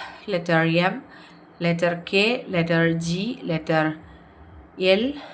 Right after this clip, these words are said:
ലെറ്റർ എഫ് and ലെറ്റർ എ. ഈ ലെറ്റേഴ്സിനെല്ലാം ഇമ്പോർട്ടൻസ് ഉണ്ട് എന്ന് കാണുന്നു. ഇതൊക്കെയാണ്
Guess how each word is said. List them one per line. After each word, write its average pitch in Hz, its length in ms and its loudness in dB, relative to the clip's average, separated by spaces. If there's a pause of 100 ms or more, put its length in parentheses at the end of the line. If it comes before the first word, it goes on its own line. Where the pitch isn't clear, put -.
(2250)
ലെറ്റർ 165 300 2 (240)
എഫ് - 200 -2 (600)
and 190 220 0
ലെറ്റർ 165 340 2 (240)
എ. - 20 6 (440)
ഈ - 20 4 (100)
ലെറ്റേഴ്സിനെല്ലാം 202 960 2 (200)
ഇമ്പോർട്ടൻസ് 165 560 -2
ഉണ്ട് 160 220 -4 (140)
എന്ന് 160 220 -12
കാണുന്നു. 127 320 -6 (640)
ഇതൊക്കെയാണ് 254 460 10